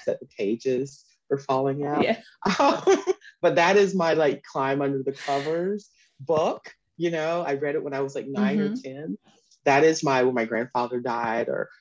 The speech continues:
Speaker 1: you know, things like that, when it just feels, when I get sick or something. <coughs>
Speaker 2: Yes.
Speaker 1: Excuse me. That is the book that I take, and it's like, pull the covers over your head with a flashlight and feel like a child. Um, but now I have Audible
Speaker 2: Yes.
Speaker 1: books, and, um,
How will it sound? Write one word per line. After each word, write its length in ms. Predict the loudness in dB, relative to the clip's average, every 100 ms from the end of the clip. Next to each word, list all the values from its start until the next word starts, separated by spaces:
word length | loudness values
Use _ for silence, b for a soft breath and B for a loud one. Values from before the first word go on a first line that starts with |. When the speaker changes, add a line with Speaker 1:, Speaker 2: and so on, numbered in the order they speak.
| _
Speaker 1:
you 80 | 2
know, 140 | 2
things 240 | 2 2
like 140 | 0 2
that, 160 | 2 2
when 100 | -2
it 40 |
just 180 | -4 -6
feels, 180 | -6 -2
when 120 | -2
I 40 |
get 200 | -2 -6
sick 560 | -10 -2 0 2 -2 -6
or 60 | -16
something. 480 | -16 -16 -14 -16 -16 B B
<coughs> 200 | B 4
Speaker 2:
Yes. 480 | 6 6 4 4 4
Speaker 1:
Excuse 440 | 2 4 4 4
me. 160 | 4 0 _ _ _ _ -10 0
That 260 | 4 4
is 100 | 4
the 100 | 4
book 400 | 4 4 4 2 -4 B 0
that 80 | 2
I 100 | 2
take, 360 | 2 2 2
and 80 | 0
it's 140 | -2 0
like, 180 | -2 -2
pull 100 | -4
the 60 |
covers 340 | -2 -2 -2 -4
over 160 | -4
your 140 | -4 -4
head 260 | -4 -4
with 140 | -4 -8
a 100 | -6
flashlight 760 | -6 -6 -6 -6 -4 -4 -6 -10 _ _
and 80 | -6
feel 120 | -4
like 100 | -4
a 60 | -4
child. 480 | -4 -2 0 -2 -4 -10 b b _
Um, 480 | -4 -2 -2 -4 -4
but 140 | -2
now 200 | 0 0 -2
I 40 |
have 220 | -4 -4
Audible 400 | -2 -2 -2 -6
Speaker 2:
Yes. 60 | -8
Speaker 1:
books, 400 | -10 -12 -16 -4 0
and, 480 | 2 2 -2 -4
um, 580 | -6 -4 -4 -6 -8 -14